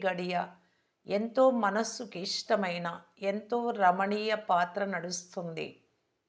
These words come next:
దీనిని బాప్దాదా దూరంగా కూర్చొని కూడా సమీపంగా చూస్తూ ఉంటారు. ఈ సమయంలో స్టేజ్పై హీరో పాత్రధారులు ఎవరు? లౌకిక జీవితంలో కూడా పవిత్రంగా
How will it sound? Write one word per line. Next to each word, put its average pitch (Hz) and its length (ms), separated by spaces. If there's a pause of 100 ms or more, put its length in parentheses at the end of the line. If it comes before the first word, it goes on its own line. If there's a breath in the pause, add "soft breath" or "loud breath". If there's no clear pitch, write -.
(140)
దీనిని 247 480
బాప్దాదా 208 640 (120)
దూరంగా 214 600
కూర్చొని 190 520
కూడా 175 240 (160)
సమీపంగా 196 800
చూస్తూ 175 480
ఉంటారు. 170 460 (920)
ఈ 240 120 (140)
సమయంలో 220 580 (160)
స్టేజ్పై 208 720 (100)
హీరో 247 460
పాత్రధారులు 202 1000
ఎవరు? 180 380 (920)
లౌకిక 240 500 (140)
జీవితంలో 226 680
కూడా 226 260 (120)
పవిత్రంగా 185 840